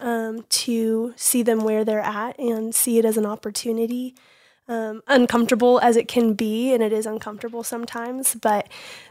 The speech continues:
there's, even what you're saying, there's, like, this aspect of it, it's not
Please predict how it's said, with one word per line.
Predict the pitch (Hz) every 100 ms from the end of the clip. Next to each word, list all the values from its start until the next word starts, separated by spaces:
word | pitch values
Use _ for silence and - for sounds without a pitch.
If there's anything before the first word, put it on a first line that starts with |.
| -
there's, | 240 220 214 220 - - - _ -
even | 247 233
what | 220
you're | 233 233
saying, | - 226 220
there's, | 214 208 208
like, | 208
this | 220 -
aspect | 208 214 - 214 -
of | 220
it, | 208
it's | - 226
not | 208 202 214